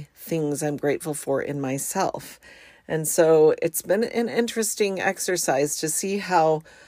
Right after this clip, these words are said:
my brain doesn't want to allow me to see my own goodness, right? It wants to block that, and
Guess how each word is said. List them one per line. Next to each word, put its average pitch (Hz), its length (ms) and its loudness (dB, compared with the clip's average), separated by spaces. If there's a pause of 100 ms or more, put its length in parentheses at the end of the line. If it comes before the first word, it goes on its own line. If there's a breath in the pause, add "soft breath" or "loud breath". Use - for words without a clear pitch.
(200 loud breath)
my 165 160 4
brain 180 560 2
doesn't 175 380 4
want 175 300 -4
to 175 180 2
allow 160 340 2
me 175 520 0 (160)
to - 120 -4
see 180 360 0
my 156 180 0
own 143 260 0
goodness, - 720 0 (220)
right? 165 320 0 (520 loud breath)
It 156 280 2
wants 160 340 -2
to - 100 -10
block 151 420 2
that, 139 340 2 (240)
and 147 600 -4